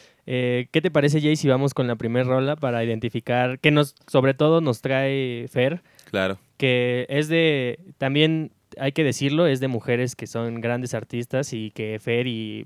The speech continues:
Speaker 1: y a-, algunos casos yo también admiro mucho.
Speaker 2: Sí,
Speaker 1: Entonces,
Speaker 2: claro.
Speaker 1: ¿qué te parece que la lanzamos, Jay? Y regresamos para seguir con este tema y que espero todos estén disfrutando y no nos tachen de,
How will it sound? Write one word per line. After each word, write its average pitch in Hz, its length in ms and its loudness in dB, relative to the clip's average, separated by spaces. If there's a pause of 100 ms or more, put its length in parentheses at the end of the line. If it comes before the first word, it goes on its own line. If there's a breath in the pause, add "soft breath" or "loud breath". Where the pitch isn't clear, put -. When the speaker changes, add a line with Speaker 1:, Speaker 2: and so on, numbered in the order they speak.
Speaker 1:
y 110 320 -6
a-, 113 200 -6
algunos 120 600 -6
casos 120 260 -6
yo 117 100 -2
también 117 320 -4
admiro 117 280 -2
mucho. 143 340 0 (400 loud breath)
Speaker 2:
Sí, 127 60 -4
Speaker 1:
Entonces, 139 300 2
Speaker 2:
claro. 113 160 -4
Speaker 1:
¿qué 165 100 -2
te 180 100 -2
parece 151 340 0
que 135 220 -4
la 120 180 -2
lanzamos, 151 540 0
Jay? 170 340 0
Y 107 640 -8
regresamos 123 540 -4
para 110 200 -4
seguir 120 440 -2 (240 soft breath)
con 117 180 4
este 127 200 2
tema 139 380 0
y 120 240 -2
que 110 220 -6
espero 123 380 0
todos 131 220 2
estén 123 180 -4
disfrutando 123 520 -6
y 135 80 -2
no 120 100 -2
nos 123 140 -4
tachen 120 340 -6
de, 107 260 -6